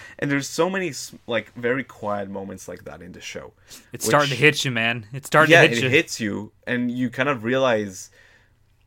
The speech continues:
Speaker 1: like, what those characters mean to you and what you want
Speaker 2: Yeah.
Speaker 1: to see of them. You want to see them get through their problems and be better. And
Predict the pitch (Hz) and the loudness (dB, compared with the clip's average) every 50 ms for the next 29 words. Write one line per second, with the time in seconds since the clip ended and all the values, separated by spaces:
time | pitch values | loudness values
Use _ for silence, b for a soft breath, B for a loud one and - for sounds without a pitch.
0 | _ _ _ _ _ _ _ _ _ - - 131 123 110 - - _ _ _ _ | _ _ _ _ _ _ _ _ _ -6 -2 -2 -2 -2 -6 -14 _ _ _ _
1 | _ _ _ _ _ _ - - 120 131 127 123 123 127 - _ _ _ - 117 | _ _ _ _ _ _ -8 -2 0 0 0 0 -2 -8 -18 _ _ _ -6 -6
2 | 110 - - - 120 117 120 113 117 - 101 90 - - 113 135 151 147 131 - | -6 -4 0 2 2 4 2 2 -2 -8 -10 -10 -8 -6 -4 -4 -4 -6 -8 -12
3 | - 95 92 92 92 95 95 95 - - - _ _ - 107 113 113 117 113 113 | -12 -10 -10 -10 -12 -12 -14 -14 -14 -16 -20 _ _ -8 -4 -2 -2 -2 -2 -4
4 | 117 117 113 104 107 - - - - 123 120 120 113 101 98 95 92 95 95 90 | -4 -4 -4 -6 -10 -14 -12 -8 -6 -4 -4 -4 -4 -4 -6 -8 -8 -10 -10 -10
5 | 90 95 98 107 120 135 139 131 - - 143 139 135 131 120 120 117 113 107 B | -10 -8 -4 -2 -2 -4 -4 -8 -8 -6 -4 -4 -4 -2 -2 -4 -4 -4 -8 B
6 | B B B B B B B B _ - 131 123 123 - 147 160 165 147 117 101 | B B B B B B B B _ -10 -10 -8 -8 -6 -4 -4 -2 -2 -2 -4
7 | - - - - - 98 98 - 92 - 98 95 92 92 107 107 95 - 123 131 | -4 -12 -14 -14 -14 -16 -16 -16 -12 -8 -8 -8 -8 -8 -10 -6 0 2 2 2
8 | 113 98 98 98 107 113 _ _ _ _ _ - 104 104 101 98 95 95 | 2 0 -4 -6 -10 -16 _ _ _ _ _ -12 -10 -8 -8 -8 -10 -12